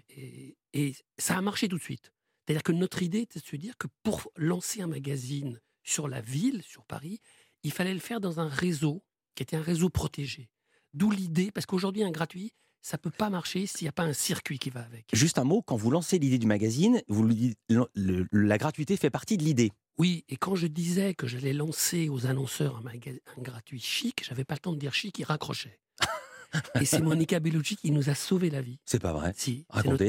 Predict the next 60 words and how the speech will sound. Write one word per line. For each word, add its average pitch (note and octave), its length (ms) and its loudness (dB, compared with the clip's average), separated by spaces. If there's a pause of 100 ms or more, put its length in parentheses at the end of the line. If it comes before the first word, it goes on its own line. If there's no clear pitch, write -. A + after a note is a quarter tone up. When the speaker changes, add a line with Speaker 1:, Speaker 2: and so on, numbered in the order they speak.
(140)
Speaker 1:
marraine, D#3+ 220 -2
parce - 180 -6
qu'elle B2+ 180 -4
a B2 100 -8
accepté - 420 -8
de - 40 -10
faire C3+ 160 -10
la A#2 80 -14
couverture C#3 360 -8
du D3+ 100 -2
numéro C3+ 360 0
un. A2 80 -14 (920)
Et C#3 100 2
après, E3 260 0
je F#3+ 100 -2
disais, D3+ 360 -4
je D3 140 -10
lance E3 380 -2
un E3 40 -4
magazine D3 500 -6
avec - 200 -14
Monica C3 300 -4
Bellucci A#2 360 -4
en B2 100 -2
une, B3 240 0 (140)
Speaker 2:
Mhm. G#2 160 4
Speaker 1:
et - 40 6
à D3+ 40 -2
ce - 100 -10
moment-là, F#3+ 160 -4
les E3+ 120 -2
gens F3+ 120 2
m'écoutaient. D3+ 460 -2 (440)
Parce D3+ 140 0
que - 80 2
l'idée G3+ 280 2
du F3+ 100 0
gratuit, D#3 540 -6 (180)
et C3+ 60 -18
c'était - 260 -10
quelque D#3 100 -8
chose F#3 140 -6
de D3+ 100 -2
cheap, - 300 -8 (140)
Speaker 2:
Bien F2+ 120 2
sûr. - 160 6
Speaker 1:
pas A3+ 60 4
quelque G#3 160 -4
chose E3 140 -4
de B2+ 80 -6
chic. - 380 -4 (300)
Et D3 80 -4
donc E3+ 140 0
nous, G#3 140 6
on G#3 140 2
a E3+ 60 0
réussi, D#3+ 400 -4
grâce C3 300 -12
à E3+ 60 -6
elle, G#3+ 200 -8